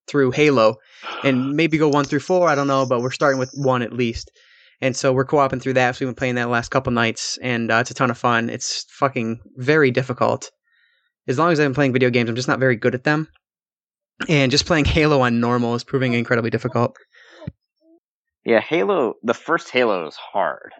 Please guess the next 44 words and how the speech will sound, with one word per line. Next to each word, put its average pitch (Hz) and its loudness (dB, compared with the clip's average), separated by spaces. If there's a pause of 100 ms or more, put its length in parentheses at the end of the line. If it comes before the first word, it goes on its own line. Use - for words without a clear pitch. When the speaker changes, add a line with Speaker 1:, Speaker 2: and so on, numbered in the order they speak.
(160)
Speaker 1:
Yeah. 123 0 (420)
Speaker 2:
Like, - -6
I, 98 -4
I, - -6 (280)
and 107 -4
the 110 2
last 117 2
mission, 110 -6
did 107 -6
you 123 -2
beat 98 2
it 110 2
before? 120 -2 (300)
Speaker 1:
No. 127 2 (560)
Speaker 2:
Uh, - -10 (240)
well, 104 -2
me, 117 2
I 117 0
remember 143 2 (220)
when 120 -2
it - -8
came 117 -2
out, 101 0 (460)
I 104 2
brought 107 2
my 107 -2
Xbox 95 -2 (160)
to 107 -8
my 98 0
lady 104 2
friend's 92 -4
house. 85 -8 (160)
Speaker 1:
Mm-hmm. 127 0
Speaker 2:
Me 110 2
and 120 0
her 104 2
just - -14 (720)
blazed 123 0
through 113 0
it 73 -6
in, 85 -12
like, 92 -8 (120)
one 101 -8
sitting. 92 0